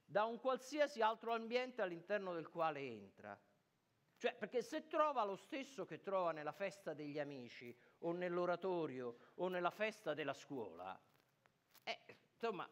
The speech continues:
mi domando se quello è, è un'esperienza scout. Eh, forse non lo è. Allora, innanzitutto possiamo dire che si segna come esperienza scout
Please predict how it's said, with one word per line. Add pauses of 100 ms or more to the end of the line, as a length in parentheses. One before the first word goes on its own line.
(160)
mi
domando
se
quello
è,
è
un'esperienza
scout. (600)
Eh,
forse
non
lo
è. (1000)
Allora,
innanzitutto
possiamo
dire (840)
che
si
segna
come
esperienza
scout